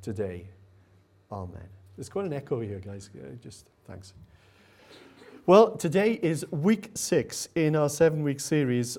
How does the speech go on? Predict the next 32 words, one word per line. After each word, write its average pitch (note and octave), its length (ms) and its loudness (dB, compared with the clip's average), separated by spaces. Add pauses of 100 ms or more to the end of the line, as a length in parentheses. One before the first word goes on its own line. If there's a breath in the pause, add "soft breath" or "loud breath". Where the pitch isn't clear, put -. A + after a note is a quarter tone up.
on B2+ 480 2
the B2+ 360 0
seven D#3+ 440 -4
churches C#3+ 540 0
that B2+ 160 -4
the B2+ 80 -4
book F#3 280 2
of C#3 160 0
Revelation D3 760 0
was C3 400 0
written C#3+ 460 -4
to. A#2+ 340 -2 (420 loud breath)
And F3 140 2
these B3 140 2
seven A3 340 -2
churches C#3+ 500 0
were C#3+ 120 2
real-life, A3+ 1000 0 (360 soft breath)
uh, D3+ 180 2
historic A3+ 600 0
churches, G3+ 640 0
churches A3+ 460 0
that F3 140 0
existed D#3+ 600 0
in D3+ 120 2
the D3+ 60 -2
first D#3 300 2
century. D3 580 -2 (640 loud breath)
And F3 140 4
to A3 100 6
these B3 500 2 (240)
churches G#3+ 880 6